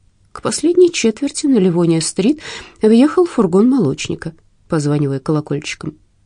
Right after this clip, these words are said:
Финальные такты пришлось сочинять самостоятельно, опираясь на материал первой половины, приведя его к логическому завершению. Вот и всё. Три страницы нот. Эльф сыграла композицию сначала до конца,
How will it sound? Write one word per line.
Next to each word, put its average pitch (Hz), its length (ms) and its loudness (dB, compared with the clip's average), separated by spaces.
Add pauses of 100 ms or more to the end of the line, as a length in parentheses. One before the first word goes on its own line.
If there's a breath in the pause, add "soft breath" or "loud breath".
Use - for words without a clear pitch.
(300)
Финальные 127 500 0
такты 180 420 -6
пришлось 165 440 -6
сочинять 143 460 -4
самостоятельно, 165 840 -6 (380 loud breath)
опираясь 131 440 -2
на 143 80 0
материал 143 560 -2 (200)
первой 127 420 0
половины, 123 580 -8 (360)
приведя 139 380 0
его 131 220 -2 (380 loud breath)
к - 80 -8
логическому 131 800 -2
завершению. - 600 -8 (760)
Вот 127 240 -6
и - 40 -6
всё. 226 320 -8 (680)
Три 160 160 -2
страницы 202 560 -2
нот. 135 280 -2 (420 loud breath)
Эльф 175 240 2
сыграла 156 640 -2
композицию 165 760 -2
сначала 147 540 -4
до 131 140 -4
конца, 156 460 -8